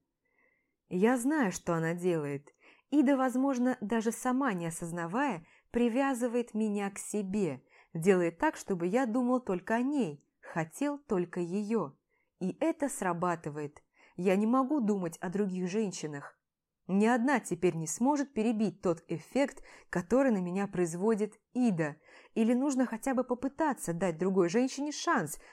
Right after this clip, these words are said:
когда между мной и кошечкой все закончится.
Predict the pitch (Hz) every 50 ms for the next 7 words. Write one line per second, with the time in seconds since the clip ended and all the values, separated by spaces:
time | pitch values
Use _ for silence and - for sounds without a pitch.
0 | - _ - 196 202 190 190 190 196 190 185 165 190 196 208 214 220 214 175 -
1 | - - 180 175 - _ - 247 277 269 - 202 - - - - 151 127 - _
2 | _ _ _ - - - - 208 180 185 185 180 - - 247 220 196 - - 156
3 | - - - - 139 135